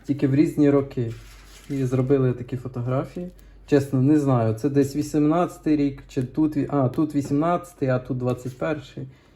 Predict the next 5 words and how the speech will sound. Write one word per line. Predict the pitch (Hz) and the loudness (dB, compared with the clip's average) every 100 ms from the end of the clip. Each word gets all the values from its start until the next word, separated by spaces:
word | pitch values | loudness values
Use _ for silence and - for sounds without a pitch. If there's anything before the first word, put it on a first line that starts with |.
| _ - | _ -4
Десь | 135 135 | -2 -2
так | - 127 113 - | -6 -8 -8 -12
приблизно. | 127 131 131 135 131 139 - - - - - _ _ _ - - - - - | -12 -10 -8 -10 -10 -14 -16 -20 -20 -20 -20 _ _ _ -20 -20 -20 -20 -6
Це | 202 | 0
Одеса. | 196 120 113 127 131 131 - 139 131 | 0 0 0 2 2 0 -4 -4 -2